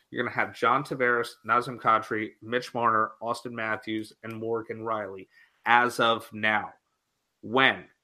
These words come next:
Nylander comes back, expect him to slip into that Nazem Kadri spot,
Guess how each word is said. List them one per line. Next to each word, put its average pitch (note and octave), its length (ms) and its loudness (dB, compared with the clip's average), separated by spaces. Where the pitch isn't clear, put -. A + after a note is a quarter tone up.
Nylander B2+ 540 0
comes A#2 260 -4
back, C3 360 4
expect B2 500 -2
him C3 200 -4
to A2 100 -6
slip B2 440 -2
into B2 300 -2
that A2+ 200 0
Nazem A2 420 2
Kadri C3 440 6
spot, C3+ 420 6